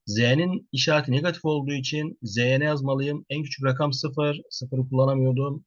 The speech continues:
Bir yazıyorum. İki kere sekiz, on altı, artı üç kere dokuz, yirmi yedi, eksi dört kere bir, dört. On altı, yirmi yedi daha kırk üç, dört çıkardım, otuz dokuz.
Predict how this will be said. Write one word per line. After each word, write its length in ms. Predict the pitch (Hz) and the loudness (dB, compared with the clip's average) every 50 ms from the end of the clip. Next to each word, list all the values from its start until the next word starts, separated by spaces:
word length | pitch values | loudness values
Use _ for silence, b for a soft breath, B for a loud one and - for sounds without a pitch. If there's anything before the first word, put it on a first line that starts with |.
| _ - | _ -8
Bir 200 | 113 110 117 110 | -2 -2 0 0
yazıyorum. 480 | 107 101 98 95 98 95 95 92 90 _ _ _ _ _ b b b b b b b b b | 0 -2 -2 -2 -4 -4 -4 -6 -10 _ _ _ _ _ b b b b b b b b b
İki 200 | - 123 - 165 | -6 -4 -4 -2
kere 200 | 165 185 175 170 | 0 2 2 2
sekiz, 460 | 165 175 170 165 - 170 170 170 170 - - | 2 2 -2 0 2 2 2 2 0 -2 -2
on 160 | 139 151 156 | 0 2 4
altı, 580 | 156 156 156 151 143 139 - 156 160 165 170 - - | 4 4 4 2 2 0 0 2 2 2 2 0 -2
artı 560 | 135 135 139 143 143 131 131 - 151 151 160 | 0 2 2 2 0 -2 -4 -4 -4 -4 -4
üç 180 | 147 131 131 - | -4 -6 -8 -6
kere 180 | 147 143 147 | -4 -4 -4
dokuz, 420 | 147 143 135 139 - 156 151 135 127 | -4 -4 -6 -6 -8 -8 -6 -2 -2
yirmi 460 | 120 120 123 127 127 127 135 139 135 | 0 0 0 0 0 0 0 0 0
yedi, 500 | 120 123 123 113 113 135 135 117 - - _ - | 0 0 0 -2 -2 -2 -2 -2 -2 -4 _ -6
eksi 520 | 120 117 113 - - - - 147 139 131 | -6 -6 -6 -6 -10 -6 -6 -4 -2 2
dört 220 | 135 131 127 127 | 2 0 0 0
kere 180 | - 120 117 107 | -2 -2 -2 -2
bir, 180 | 110 104 98 113 | -4 -4 -2 0
dört. 240 | 131 147 151 147 147 _ _ _ _ _ _ _ _ _ _ _ _ _ _ _ _ _ _ _ _ _ - | 0 0 0 -2 -6 _ _ _ _ _ _ _ _ _ _ _ _ _ _ _ _ _ _ _ _ _ 2
On 160 | - 156 170 | 4 6 8
altı, 420 | 175 180 175 170 165 165 - 185 | 8 8 8 8 6 4 0 -4
yirmi 420 | 185 175 160 151 151 160 165 160 160 | -2 0 0 2 2 2 2 2 2
yedi 180 | 160 160 160 | 0 0 0
daha 200 | 160 160 160 156 | 0 0 0 -2
kırk 300 | 156 - 160 147 135 - | -2 -6 -6 -6 -4 -6
üç, 220 | 160 160 - - - | -6 -6 -6 -4 -2
dört 220 | 143 151 151 - | -2 -2 0 -2
çıkardım, 520 | - - - 160 151 151 143 151 160 160 - | -6 -6 -2 0 -2 0 0 0 -2 -2 -2
otuz 560 | - 147 139 131 131 - 151 151 147 135 123 117 | -4 -6 -8 -8 -8 -8 -6 -6 -4 -4 -2 0
dokuz. 720 | 120 120 117 - - 156 147 127 110 98 - - - | 0 -2 -2 -2 -2 0 2 2 0 -2 -4 -12 -20